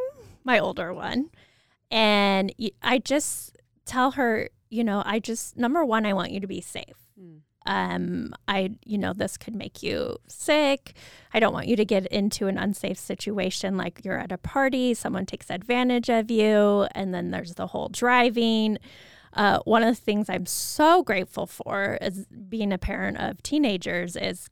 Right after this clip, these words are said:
Speaker 1: God, they need driven around a lot.
Speaker 2: Yes. <laughs> Yeah, especially at that fifteen age, 'cause she doesn't have, does she have her permit?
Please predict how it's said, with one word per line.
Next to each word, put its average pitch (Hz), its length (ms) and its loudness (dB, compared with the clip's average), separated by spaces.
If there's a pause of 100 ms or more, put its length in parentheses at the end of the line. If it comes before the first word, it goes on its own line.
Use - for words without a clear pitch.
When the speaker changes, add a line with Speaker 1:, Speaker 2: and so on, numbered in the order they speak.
(140)
Speaker 1:
God, 320 140 -4
they 226 160 -2
need 466 260 -8 (220)
driven 202 360 -2
around 170 440 -8
a - 140 -12
lot. - 760 -12
Speaker 2:
Yes. 160 560 -16
<laughs> - 40 -20 (360)
Yeah, 196 200 2
especially 262 300 -4
at 247 80 -4
that - 220 0
fifteen 196 340 -8
age, 175 240 -4
'cause 170 160 -6
she - 160 -4
doesn't 165 300 -6
have, 147 280 -6
does 196 120 -6
she - 80 -6
have 170 80 -6
her 180 80 -6
permit? 170 420 -8